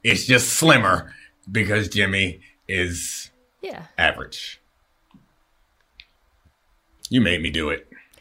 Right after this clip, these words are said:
Speaker 2: Yeah, I, I think there's a good chance they'll run into a defense that is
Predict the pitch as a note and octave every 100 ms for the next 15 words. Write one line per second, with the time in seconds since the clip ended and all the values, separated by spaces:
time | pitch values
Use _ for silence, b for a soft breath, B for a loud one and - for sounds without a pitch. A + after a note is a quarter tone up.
0 | b b b D4 B3+ - G#1 - A2+ -
1 | A#3 D4 C4+ - G#3+ _ G#3+ G#3+ F#3+ F#3
2 | A3 - G3 F3+ G3+ - - _ _ _
3 | - G3 G#3+ G#3 A3 G#3+ A3+ A3 G#3 F#3
4 | F#3 F3 F3+ A#3 - E3+ E3 - - F3
5 | E3 D#3+ - _ - F3 E3+ D#3+ E3+ -
6 | -